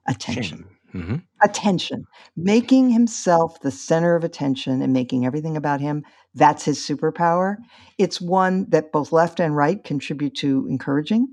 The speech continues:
Speaker 1: right? Um, because, frankly, well, some of it for,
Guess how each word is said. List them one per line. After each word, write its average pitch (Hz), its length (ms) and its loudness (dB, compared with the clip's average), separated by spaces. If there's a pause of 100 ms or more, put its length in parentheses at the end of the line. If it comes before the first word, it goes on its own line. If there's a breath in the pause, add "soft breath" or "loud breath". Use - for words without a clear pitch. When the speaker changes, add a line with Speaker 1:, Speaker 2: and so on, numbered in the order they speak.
Speaker 1:
right? 160 280 0 (580 loud breath)
Um, 160 340 2
because, 147 760 -2
frankly, 175 540 -4
well, 180 240 2
some 226 420 2
of 190 140 2
it - 160 -2
for, 147 240 0